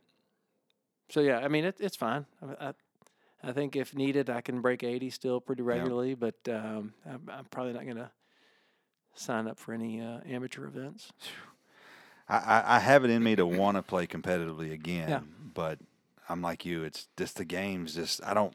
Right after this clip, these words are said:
Speaker 2: play enough right now to be consistent.
Speaker 1: Sure.
Speaker 2: And I don't really take it seriously anymore. I mean, it's just kinda being out, out there enjoying. I'm like, you know, I'm the same boat. I,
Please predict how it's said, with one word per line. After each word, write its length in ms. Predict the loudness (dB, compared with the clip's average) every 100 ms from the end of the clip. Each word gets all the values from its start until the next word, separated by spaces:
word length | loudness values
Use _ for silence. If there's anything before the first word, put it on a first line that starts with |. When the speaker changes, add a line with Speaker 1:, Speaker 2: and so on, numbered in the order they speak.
| _
Speaker 2:
play 300 | -2 2 4
enough 340 | 2 0 0
right 220 | 0 -4 -2
now 340 | -4 -4 -6 _ -20 _
to 100 | -6
be 140 | -4
consistent. 640 | -4 -8 0 0 0 -10 -8
Speaker 1:
Sure. 240 | 0 0 0
Speaker 2:
And 80 | 4
I 40 | 6
don't 140 | 8
really 160 | 6 4
take 220 | 2 0
it 80 | 0
seriously 440 | 0 0 0 -4
anymore. 380 | -8 -8 -6 -6
I 40 | -6
mean, 160 | -6
it's 220 | -6 -8
just 180 | -8 -8
kinda 180 | -4 -4
being 220 | -4 -4 -4
out, 220 | -6 -6
out 180 | -8 -6
there 120 | -6
enjoying. 340 | -4 -2 -2
I'm 120 | -2 -2
like, 200 | -4 -6 -20 -20 -20 _
you 140 | -6 -4
know, 260 | -4 -6 -10 -8
I'm 120 | -8
the 60 |
same 340 | -6 -2 -2 0
boat. 320 | 0 0 -2
I, 260 | -4 -4